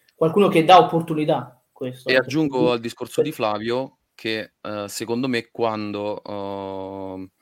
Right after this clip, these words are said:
Speaker 2: ehm, quando c'è stato il discorso e l'associazione tra Punk, eh, tra, scusa, t-, scusate, tra i Bucks e Omega con la W W E,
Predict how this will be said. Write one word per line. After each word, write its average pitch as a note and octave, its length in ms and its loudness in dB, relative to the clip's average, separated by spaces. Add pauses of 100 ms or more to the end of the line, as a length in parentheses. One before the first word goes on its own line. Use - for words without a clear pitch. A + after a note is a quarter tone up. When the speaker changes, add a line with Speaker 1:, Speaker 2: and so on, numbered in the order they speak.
(580)
Speaker 2:
ehm, - 280 -16 (440)
quando B2+ 240 -2
c'è A#2+ 140 -2
stato G#2+ 540 -2
il G#2 80 -10
discorso G#2+ 800 -6
e G#2+ 120 -8
l'associazione G#2+ 920 -6
tra G2+ 240 -4
Punk, G#2 560 -4 (320)
eh, G2+ 100 -10
tra, G#2+ 260 0
scusa, G2+ 340 -8
t-, - 140 -12
scusate, G#2 280 -6
tra G2+ 120 -4
i G#2 40 -6
Bucks A2 440 -6
e G#2 160 -8
Omega G#2 420 -2
con A2+ 180 -4
la G#2 100 -8
W G#2 320 -8
W B2+ 120 -8
E, A#2+ 220 -4